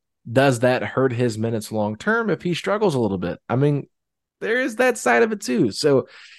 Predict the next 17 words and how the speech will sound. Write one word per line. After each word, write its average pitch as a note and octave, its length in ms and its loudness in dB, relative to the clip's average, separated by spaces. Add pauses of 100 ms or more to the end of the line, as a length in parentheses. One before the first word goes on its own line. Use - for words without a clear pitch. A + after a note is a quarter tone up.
(160)
knowing F#3 360 4
that A3+ 120 2
you A3 80 -4
can G#3+ 120 -6
play G#3+ 180 0
Nesmith G#3+ 320 -4
at G3 120 0
the F#3+ 100 -2
four G#3+ 340 2
some C#3 380 0
if C3+ 160 -4
you're C3 80 -4
trying D#3+ 340 -2
to D3 80 0
win, C3+ 540 -2
it B2+ 320 0
just, F#3 380 -8